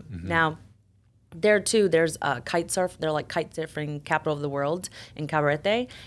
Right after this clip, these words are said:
Speaker 2: And so, you know, if you wanna deal with that contingent, then great, you've got your base.
Speaker 1: Right.
Speaker 2: It's not, it's not my base.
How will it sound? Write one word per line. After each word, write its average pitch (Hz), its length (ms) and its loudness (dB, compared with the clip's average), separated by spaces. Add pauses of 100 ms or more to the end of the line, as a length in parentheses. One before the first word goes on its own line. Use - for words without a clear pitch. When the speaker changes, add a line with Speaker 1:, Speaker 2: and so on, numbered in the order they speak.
(120)
Speaker 2:
And 175 200 2
so, 180 340 8
you 185 200 0
know, 147 100 2
if - 200 -4
you 208 100 2
wanna 185 320 4 (240)
deal 202 180 6
with 175 140 4
that 180 180 8
contingent, 233 480 0
then 185 160 2
great, 262 480 4
you've 180 220 -2
got 143 220 4
your 170 120 4
base. 220 440 2
Speaker 1:
Right. 107 240 -2 (240)
Speaker 2:
It's - 100 -20
not, 156 300 -2
it's 156 140 -8
not 208 180 6
my 185 100 8
base. 156 440 0